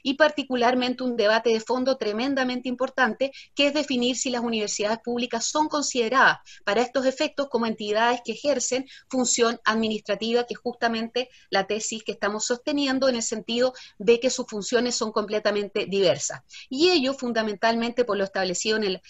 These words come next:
en el artículo treinta y ocho de la Constitución, el artículo diecinueve y en particu-, en sus numerales referidos a la, al derecho de propiedad y en particular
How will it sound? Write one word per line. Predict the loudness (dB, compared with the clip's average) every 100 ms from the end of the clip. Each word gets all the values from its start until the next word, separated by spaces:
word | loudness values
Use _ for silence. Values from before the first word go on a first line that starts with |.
| -20 -20 -6
en | 0
el | 0 0 -6
artículo | -6 -6 -4 -4
treinta | -2 -2 -2
y | -2
ocho | -2 -2 -2
de | 0
la | 0
Constitución, | -2 -6 -8 -4 0 0
el | 0
artículo | -2 -4 -8 -2 0
diecinueve | 0 -2 -2 0 0
y | 0
en | 0
particu-, | -2 -4 -8 -10
en | -8 -6
sus | -6
numerales | -6 -4 0 0 0 -4 _ _ -20 -4
referidos | -2 -2 -2 -2 -2 _ _ _
a | 0 2
la, | 2 0 -2 _ _ -2
al | 0
derecho | 0 -2 0 0
de | 2
propiedad | 0 2 4 4
y | 4
en | 2
particular | 2 -2 -4 0 2 2